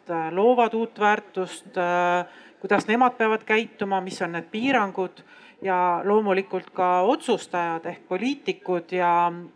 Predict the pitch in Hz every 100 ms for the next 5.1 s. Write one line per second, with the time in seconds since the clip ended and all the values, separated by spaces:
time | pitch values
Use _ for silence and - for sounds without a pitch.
0 | _ 185 180 170 170 175 175 175 180 180
1 | 175 180 202 196 - 180 - 185 - -
2 | - - - - 185 175 196 277 - 180
3 | 170 175 202 190 180 180 190 247 214 -
4 | 170 165 165 277 311 185 - - 165 165